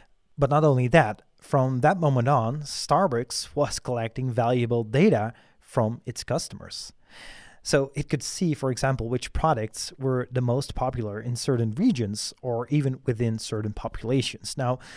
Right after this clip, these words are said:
so why I think you should look into subscription models,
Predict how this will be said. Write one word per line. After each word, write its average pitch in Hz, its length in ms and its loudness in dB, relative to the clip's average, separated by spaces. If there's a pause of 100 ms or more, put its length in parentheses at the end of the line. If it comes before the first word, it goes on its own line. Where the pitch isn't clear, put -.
(560)
so - 180 2
why 147 280 2
I 196 240 0
think 117 560 -2 (200)
you 139 260 2
should - 300 -4
look 123 420 -4
into 120 440 -6
subscription 139 540 -2
models, 104 420 -6